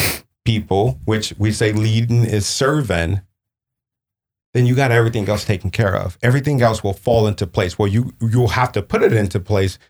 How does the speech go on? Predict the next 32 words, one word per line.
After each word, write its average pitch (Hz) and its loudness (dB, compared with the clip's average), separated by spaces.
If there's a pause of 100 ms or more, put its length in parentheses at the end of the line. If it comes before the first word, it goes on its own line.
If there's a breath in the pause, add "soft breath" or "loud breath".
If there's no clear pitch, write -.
into 110 2
place, 107 0
but - -4
that's - -6
where 131 2
you 107 2
start. 120 -2
You 117 2
start 135 0
with 98 -2
leading. 110 -2 (720)
And 113 2
there's 117 4
so 156 4
many 139 2
people, 123 0 (580 soft breath)
they 127 2
can't 117 -4
get 117 0
that 82 -2
because 113 -2
they 117 0
don't 113 2
wanna 110 -2
get 147 0
that. 101 0
They 98 0
make 110 2
it - -4
complex. 104 -2
So 107 0
Leaders 127 0